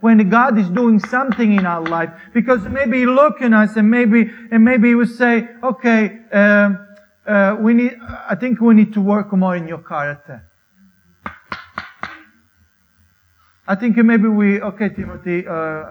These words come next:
I think we need to, maybe there is something, uh,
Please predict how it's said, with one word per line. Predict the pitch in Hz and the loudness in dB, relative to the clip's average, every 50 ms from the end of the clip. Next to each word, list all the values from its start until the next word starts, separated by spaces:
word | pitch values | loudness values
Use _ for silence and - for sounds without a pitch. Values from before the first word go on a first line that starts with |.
| - 170 | -12 -12
I | 165 | -8
think | 214 208 196 202 | -6 -6 -4 -4
we | 190 190 190 | -2 -2 -2
need | 180 180 175 - | -2 -4 -6 -8
to, | - 180 180 175 170 160 156 - _ _ _ _ | -10 -8 -6 -6 -6 -8 -10 -14 _ _ _ _
maybe | - 185 196 175 202 | -14 -14 -12 -10 -10
there | - - 190 190 | -12 -12 -14 -20
is | 190 190 _ | -20 _ _
something, | - 214 208 202 _ - 202 196 190 185 180 175 - _ _ _ - | -20 -20 -20 -20 _ -6 -4 -2 -2 -2 -4 -6 -8 _ _ _ -6
uh, | - 185 180 170 170 170 165 160 160 156 | -2 -2 0 0 0 0 0 -2 -2 -4